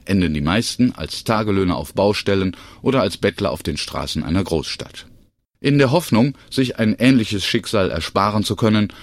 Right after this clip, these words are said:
schließen sich Bäuerinnen und Bauern am Narmada-Fluss seit den achtziger Jahren zu Protesten zusammen.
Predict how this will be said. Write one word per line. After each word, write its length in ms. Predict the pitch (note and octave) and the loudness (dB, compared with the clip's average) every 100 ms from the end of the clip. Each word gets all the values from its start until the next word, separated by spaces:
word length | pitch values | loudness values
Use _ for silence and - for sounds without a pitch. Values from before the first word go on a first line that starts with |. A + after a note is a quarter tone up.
| - - | -20 -12
schließen 400 | - D3+ D3+ A#2 | -2 0 0 0
sich 200 | G#2+ - | -2 0
Bäuerinnen 520 | B2 C3+ B2 A#2+ A2 | 2 4 4 4 4
und 120 | G2 | 2
Bauern 360 | F2 G#2+ A2+ G2+ | 2 2 4 2
am 100 | E2+ | 2
Narmada-Fluss 760 | F#2+ G#2+ G2 F#2+ - G2 F2+ - - - | 2 2 2 0 0 -2 -2 -10 -14 0
seit 340 | C3+ A#2+ - | 0 0 -2
den 160 | G#2+ - | -2 0
achtziger 460 | D#3 - - F2 | -4 -4 -2 0
Jahren 460 | E2 F2 F#2 F#2 F2 | 2 2 0 -2 -2
zu 180 | F#2 D#2+ | -2 -4
Protesten 640 | - G2+ G#2+ F2+ - D#2 | -4 -2 -2 -2 -4 -4
zusammen. 460 | - D2 C2 C2 | -4 -4 -4 -8